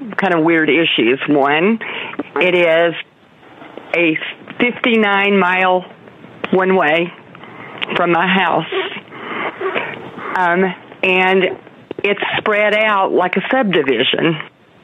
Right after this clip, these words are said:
There, it's in sectors. So I have to have, um,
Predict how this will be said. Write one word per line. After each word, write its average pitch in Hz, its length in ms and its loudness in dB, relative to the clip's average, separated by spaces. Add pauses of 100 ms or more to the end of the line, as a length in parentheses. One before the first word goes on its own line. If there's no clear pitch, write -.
(1120)
There, 175 200 2
it's - 300 0
in 170 480 2
sectors. - 500 -2 (680)
So 170 440 2 (440)
I 226 280 2
have 202 420 0
to 202 80 2
have, 170 580 2 (280)
um, 156 320 2